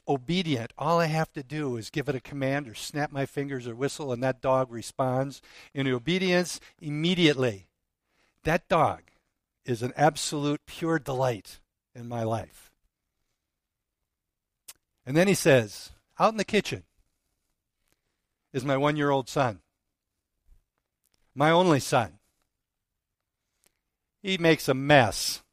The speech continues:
of just about everything. He throws food everywhere. He soils his clothes multiple times a day. He keeps me up most of the night along with my wife.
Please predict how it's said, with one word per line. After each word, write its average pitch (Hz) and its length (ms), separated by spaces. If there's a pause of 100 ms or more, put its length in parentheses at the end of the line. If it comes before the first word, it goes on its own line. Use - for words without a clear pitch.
(200)
of 117 140
just 165 240
about 143 240
everything. 120 480 (1500)
He 180 100
throws 185 380
food 196 500 (220)
everywhere. 139 640 (1160)
He 170 120
soils 190 400
his 160 160
clothes 180 680
multiple 170 540
times 170 340
a 175 60
day. 156 380 (1500)
He 175 100
keeps 190 340
me 190 140
up 196 220
most 190 280
of 202 60
the 196 120
night 190 280
along 151 320
with 156 100
my 165 200
wife. - 640